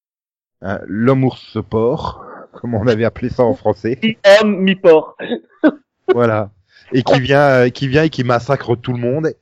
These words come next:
Speaker 1: Et t'en reviens au même phénomène que, euh, bah, c'est, la scène du restaurant, elle est énorme, quoi. Enfin, le... Ah, chérie, mais il y a l'homme ours porc, il est derrière en train de tuer tout le monde. Mais non, c'est qu'une légende urbaine, on s'en fout.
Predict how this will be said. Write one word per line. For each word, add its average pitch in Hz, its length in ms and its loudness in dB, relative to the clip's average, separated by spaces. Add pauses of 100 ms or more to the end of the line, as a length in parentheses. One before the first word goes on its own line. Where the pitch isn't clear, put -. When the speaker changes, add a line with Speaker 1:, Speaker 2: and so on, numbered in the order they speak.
(320)
Speaker 1:
Et 113 140 -8
t'en 104 160 0
reviens 139 420 -4
au 127 160 -2
même 135 220 -4
phénomène 131 520 -2
que, - 160 -4
euh, 104 1000 -2
bah, - 120 -14
c'est, - 160 -16
la 101 240 -4
scène 120 200 -6
du 101 100 -6
restaurant, 110 480 -2
elle 98 140 0
est 90 180 -2
énorme, 135 360 0
quoi. 95 120 -4
Enfin, 92 160 -6
le... 95 140 -6 (440)
Ah, 262 200 2
chérie, 240 420 -4
mais 247 140 -2
il - 20 -2
y 202 80 2
a 202 60 4
l'homme 220 260 2
ours 233 180 0
porc, 240 240 4
il 233 100 -2
est 196 60 2
derrière 214 380 2
en 214 80 0
train 185 140 -2
de 185 40 -14
tuer - 160 -6
tout 190 200 -6
le 175 40 -2
monde. 180 220 0
Mais 113 180 0
non, 120 300 2
c'est 120 160 -6
qu'une 117 220 -6
légende 113 400 0
urbaine, 107 420 -2
on 110 80 0
s'en 92 200 -2
fout. - 240 -8